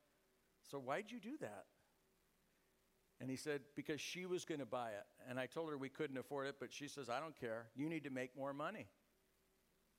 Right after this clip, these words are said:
How would you counsel a person like that? Is that okay for a wife to go, "I don't need to live within our means. You just need to make more money"? That's real life in this church.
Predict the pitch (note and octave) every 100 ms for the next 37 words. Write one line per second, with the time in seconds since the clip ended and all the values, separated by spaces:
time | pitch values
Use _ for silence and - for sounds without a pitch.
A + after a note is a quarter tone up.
0 | _ _ _ _ _ _ _ _ _ _
1 | - - D#4 G4 F4 - C#4+ D#4 - C4+
2 | G#3+ - E3 D#3 D3+ - D3 B2 A2+ -
3 | A2 G2 D3 D3 C#4+ G4 D4 - E3 F3+
4 | C#4+ D4 _ _ _ - - - F#3 E3+
5 | F#3 A3 A#3+ G3 G#3+ F#3+ - - _ _
6 | _ _ _ _ _ _ - D4+ E4+ C#4
7 | D#4+ D4+ A#3+ A3 A3+ G#3+ G#3 G3 F#3 F3
8 | E3+ D#3+ D3+ D3 D3 D3+ F#3+ D#3+ C4+ E4
9 | F4+ - G#3 G#3+ A3+ B3 F#3 G3 A#3+ G#3+
10 | C4 C#4 F4 F4+ D4+ C3 D4+ E4 - C4+
11 | D4+ C#4 C#4 D#4+ - B3+ B3+ C4+ - -
12 | D#4 D4+ D#3+ - -